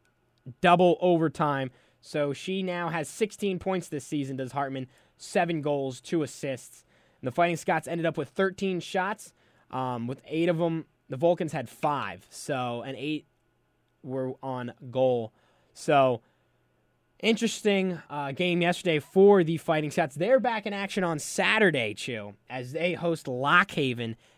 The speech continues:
five P M at Sox Harrison Stadium. So we have a doubleheader action at Sox Harrison on Saturday. We have Borough football at noon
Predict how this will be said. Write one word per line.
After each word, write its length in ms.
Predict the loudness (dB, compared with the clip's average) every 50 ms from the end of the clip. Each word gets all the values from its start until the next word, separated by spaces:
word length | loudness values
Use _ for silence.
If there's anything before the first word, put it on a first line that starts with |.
| _
five 520 | _ 0 6 6 8 8 8 6 4 2 2
P 140 | 0 2
M 140 | 2 2 2
at 120 | 0 -4 -4
Sox 340 | -2 0 0 0 0 -2 -2
Harrison 360 | 0 0 0 -2 -4 -8 -10
Stadium. 360 | -8 -4 -4 -2 -2 -4 -4
So 140 | -6 -4 -2
we 140 | 0 2 2
have 120 | 2 2
a 60 | 0
doubleheader 640 | -4 0 2 4 4 4 4 2 0 2 2 0 0 -2
action 400 | -4 -6 -6 -6 -8 -8 -10 -10
at 140 | -10 -10 -10
Sox 320 | -8 -6 -6 -6 -8 -8 -8
Harrison 360 | -8 -6 -6 -6 -8 -8 -8
on 120 | -8 -8
Saturday. 400 | -8 -8 -8 -8 -6 -6 -6 -6
We 140 | -6 -6 -6
have 180 | -6 -8 -10 -12 _ _ _ -2
Borough 240 | 2 4 6 6 4
football 440 | 4 2 -2 -2 0 0 0 0 0
at 120 | -2 -4
noon 440 | -6 -2 0 2 4 4 4 4 2